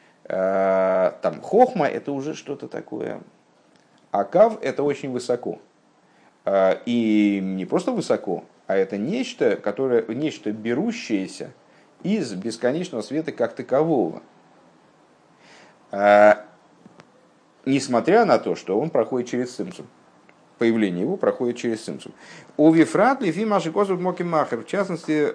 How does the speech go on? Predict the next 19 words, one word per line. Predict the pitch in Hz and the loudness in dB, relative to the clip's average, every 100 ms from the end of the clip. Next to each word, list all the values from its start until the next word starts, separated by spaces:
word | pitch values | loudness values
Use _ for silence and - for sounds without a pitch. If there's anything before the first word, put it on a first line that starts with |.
| - | -6
в | |
свете | - 165 175 139 | -4 -2 -2 -2
того, | 143 170 | 0 0
что | 156 | -2
говорится | 139 135 139 123 | -4 -4 -4 -6
в | |
другом | 120 127 120 104 | -6 -4 -2 -2
месте. | 98 101 123 | -4 -4 -6
Доифинам, | 120 151 202 175 147 107 | -4 -2 -2 -4 -4 -4
Шохаса, | - 180 143 123 | -6 -4 -4 -2
Кав, | 107 - 170 202 151 | -4 -4 -2 -2 -2
Гуши, | 117 190 208 139 | -4 -6 -4 -4
Ахара, | 143 175 151 131 | -4 -2 -2 -2
Цимсум, | 113 - 117 113 113 175 170 | -4 -8 -8 -6 -4 -4 -4
Ваиломейс, | 131 135 120 113 110 120 170 180 - - - - - | -4 -4 -4 -2 -2 0 -6 -8 -14 -20 -20 -20 -2
э, | 117 120 | 4 6
Ва, | 127 160 151 - | 6 6 6 4
Исал, | 127 123 170 147 | 0 -2 -2 -2
Мусаир. | 123 127 113 98 98 147 | -2 2 2 2 -2 -4